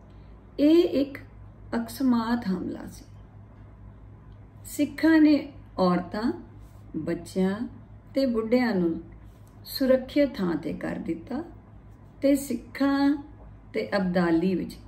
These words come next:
ਜੰਮ ਕੇ ਲੜਾਈ ਹੋਈ। ਇੱਕ ਦਿਨ ਵਿੱਚ ਹੀ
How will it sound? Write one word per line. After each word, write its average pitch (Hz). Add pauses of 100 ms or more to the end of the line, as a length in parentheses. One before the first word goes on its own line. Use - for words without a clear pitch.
(140)
ਜੰਮ 233
ਕੇ 208
ਲੜਾਈ -
ਹੋਈ। - (1700)
ਇੱਕ 277
ਦਿਨ 226
ਵਿੱਚ 185
ਹੀ -